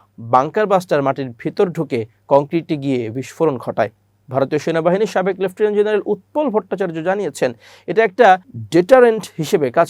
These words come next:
করবে। যে কোনো দেশের মাসল পাওয়ার বাড়ানোর দরকার হয়, কোনো সন্দেহ নেই। ভারতের সামরিক বাহিনীর কাছে এটা খুবই গুরুত্বপূর্ণ সংযোজন। উৎপল ভট্টাচার্য জানিয়েছেন, এই অস্ত্র মাটির গভীরে চলে যেতে পারে।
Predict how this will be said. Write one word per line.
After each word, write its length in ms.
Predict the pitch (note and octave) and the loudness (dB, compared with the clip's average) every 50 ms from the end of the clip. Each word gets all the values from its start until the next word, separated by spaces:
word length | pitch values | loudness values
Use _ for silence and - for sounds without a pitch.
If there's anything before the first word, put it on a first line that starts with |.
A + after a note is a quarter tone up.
| - - | 0 -6
করবে। 220 | G2+ D#2+ - - - - _ - G#2+ | -6 -6 -6 -10 -10 -12 _ -10 -8
যে 60 | B2+ C3+ - | -4 -2 0
কোনো 120 | D#3 D3+ C#3+ C3+ | 0 0 0 0
দেশের 220 | - - G3 F#3+ F#3 - _ C#3 B2 | 0 0 0 -2 -2 -4 _ -6 -4
মাসল 260 | B2+ C3 C3+ - A3+ A#3+ G#3 | -2 -2 2 2 2 2 4
পাওয়ার 220 | G#3+ F#3 F3+ D#3+ C#3 B2+ | 6 6 6 6 6 4
বাড়ানোর 340 | C3 C3 B2+ B2 A#2 A2 A#2+ | 2 2 2 -2 -4 -4 -4
দরকার 260 | A#2 A2+ - A#2 A2 A2 A2+ | -4 -4 -2 -4 -6 -2 0
হয়, 160 | C3+ A#2+ C3+ - _ _ _ _ _ _ _ - - | 0 0 0 0 _ _ _ _ _ _ _ 0 4
কোনো 140 | G#3 A#3 C4+ B3+ A#3 - | 6 6 6 6 4 2
সন্দেহ 300 | A3 G#3 F#3+ E3+ D#3+ D3 C3+ B2 | -2 -2 0 0 0 0 0 -2
নেই। 80 | A#2+ A2+ G2+ _ - A#2 | -4 -6 -8 _ -2 2
ভারতের 300 | C#3 C3 C#3 - D#3+ C#3+ - | 4 4 4 2 0 -4 -2
সামরিক 300 | - D#3 D#3 D#3 D#3+ D3+ D3+ | -2 -2 0 0 0 0 0
বাহিনীর 300 | D#3+ E3+ F3 F#3 F3+ F3 - | -2 -2 -2 -2 -2 -2 -4
কাছে 140 | F3+ F3+ A#3 G3+ | -2 0 0 0
এটা 100 | A3+ F#3+ - | 0 0 -2
খুবই 160 | - A#3 A3 G3 | -2 -2 -2 -2
গুরুত্বপূর্ণ 420 | F#3+ F3+ - - - C#3+ D3+ C#3 C3+ B2+ - | -2 -4 -4 -6 -10 -10 -6 -6 -6 -4 -4
সংযোজন। 360 | C#3+ B2 A#2 A#2 G#2+ A2+ A2 G#2+ _ _ _ C#3+ | -4 -6 -6 -4 -6 -6 -6 -8 _ _ _ -8
উৎপল 200 | C#3 - - D#3+ D3 | -6 -4 -2 -2 -2
ভট্টাচার্য 360 | E3 E3+ - F3+ F#3+ F#3+ F#3 G3 E3+ G3 | -2 -4 -4 -2 -2 -2 -2 -2 0 0
জানিয়েছেন, 380 | A3+ B3+ A#3+ G3+ F#3 - D3+ B2 - | 0 0 0 0 0 -2 -4 -2 -2
এই 80 | C#3+ D3 F#3+ | 0 0 0
অস্ত্র 160 | F#3+ - - A#3+ G#3 | 0 0 0 0 2
মাটির 220 | F#3 E3+ E3 D#3 D3+ C#3 D3+ | 0 0 -4 -6 -8 -4 -2
গভীরে 260 | D3 C#3 - G3+ G#3 F#3 F#3+ | -2 0 2 2 2 2 2
চলে 140 | F3 D3 B2+ B2+ | -2 -2 -2 -4
যেতে 140 | A#2+ A#2+ A2+ - | -6 -6 -6 -4
পারে। 140 | A#2 A#2 | -2 -2